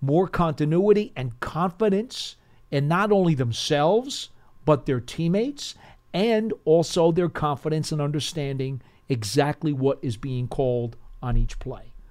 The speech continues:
I think that's probably the crux of what he's talking about.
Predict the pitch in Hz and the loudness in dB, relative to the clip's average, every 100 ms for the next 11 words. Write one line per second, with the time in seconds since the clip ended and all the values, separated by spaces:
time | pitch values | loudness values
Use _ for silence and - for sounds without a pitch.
0 | - - - - - 151 - 165 - 127 | -20 -20 -20 -16 0 2 4 0 0 -4
1 | 139 180 165 - - - - 180 214 208 | 0 -2 -4 -12 -14 -20 -10 0 2 2
2 | 151 147 131 - - 190 202 - - 139 | 0 -2 -2 -4 -2 4 4 2 -8 -6
3 | 127 139 147 - 165 156 160 127 117 127 | -4 -4 -4 -2 -2 -2 -4 -6 -6 -10
4 | 127 | -12